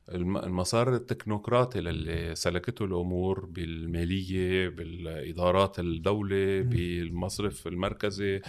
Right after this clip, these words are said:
Speaker 1: بالمصارف الخاصة، آه، هو أكيد مش لوحده، ولكن جزء أساسي من العملية ال-، آه، العملية اللي صارت، عملية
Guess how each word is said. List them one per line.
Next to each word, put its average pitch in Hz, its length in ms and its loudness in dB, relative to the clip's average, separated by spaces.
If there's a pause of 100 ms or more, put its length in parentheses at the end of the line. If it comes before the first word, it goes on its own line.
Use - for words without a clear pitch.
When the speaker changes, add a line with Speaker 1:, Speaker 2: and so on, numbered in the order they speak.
(280)
Speaker 1:
بالمصارف 92 760 4
الخاصة، 95 680 -2 (400)
آه، 85 120 -2
هو 110 380 4 (680)
أكيد 95 260 -4
مش 87 160 -4
لوحده، 117 500 2 (260)
ولكن 95 520 2
جزء 110 260 2 (120)
أساسي 131 420 2
من 90 140 -2
العملية 85 720 -4
ال-، 80 680 -8 (380)
آه، 78 720 -8 (400)
العملية 85 400 0
اللي 80 160 -6
صارت، 80 420 -2
عملية 80 260 -2